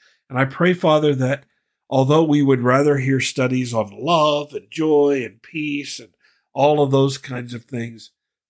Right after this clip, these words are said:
Father, this is what Jesus talks about more than anything else, which means this is what we need to hear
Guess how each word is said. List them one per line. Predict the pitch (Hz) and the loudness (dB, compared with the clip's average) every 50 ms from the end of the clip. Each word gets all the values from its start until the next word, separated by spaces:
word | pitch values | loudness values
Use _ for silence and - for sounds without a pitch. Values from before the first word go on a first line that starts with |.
| _ | _
Father, | - 139 143 139 135 127 120 | 0 2 2 2 2 2 2
this | 117 143 175 175 - | 2 0 0 0 0
is | 208 170 147 | -2 -2 0
what | 156 143 135 | 0 0 0
Jesus | 110 123 135 135 131 135 131 127 - | 0 0 0 0 0 0 -2 -2 -4
talks | - 147 135 131 135 - | -4 -4 -4 -4 -4 -6
about | 147 135 135 127 127 127 131 | -6 -4 -2 -2 -2 -4 -6
more | 123 127 127 131 | -6 -4 -2 -2
than | 131 131 127 127 | -2 -2 -4 -4
anything | 131 131 131 131 131 - 139 135 135 | -4 -4 -6 -6 -8 -10 -12 -12 -12
else, | 143 147 139 - - - - - _ _ _ _ _ _ _ _ _ _ _ _ _ _ _ _ | -12 -14 -16 -16 -18 -20 -20 -20 _ _ _ _ _ _ _ _ _ _ _ _ _ _ _ _
which | - 139 123 - 143 | -10 -8 -6 -4 -2
means | 139 139 139 135 123 120 | 0 0 0 -2 -2 -2
this | 135 151 151 - 131 | 0 0 0 0 0
is | 135 131 127 | -2 0 0
what | 135 139 147 143 | 0 0 0 0
we | 110 123 131 | -2 -2 0
need | 131 131 131 123 120 | 0 2 0 0 -2
to | 135 | -4
hear | 131 - - 175 160 123 107 104 - | -6 -4 -2 0 0 0 -2 -6 -8